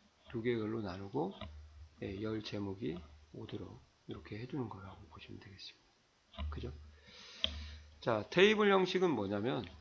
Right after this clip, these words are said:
예, 이렇게 선을 그어줘요. 이게 테이블이에요. 그 개요 형식과 테이블은 선이 있냐 없냐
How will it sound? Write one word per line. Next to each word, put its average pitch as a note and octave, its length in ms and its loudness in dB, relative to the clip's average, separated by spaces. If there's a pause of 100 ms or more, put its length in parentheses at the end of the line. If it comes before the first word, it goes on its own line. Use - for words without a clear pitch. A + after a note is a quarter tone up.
예, - 60 -6
이렇게 G#2 260 -2
선을 G#3 460 2
그어줘요. B2 640 0 (320)
이게 G#2+ 240 -6
테이블이에요. G2+ 580 -6 (760)
그 - 140 -12
개요 A#2+ 300 4
형식과 A#2 460 -4
테이블은 B2+ 480 -4
선이 F3+ 380 0
있냐 G#2 280 -2
없냐 F2+ 440 -8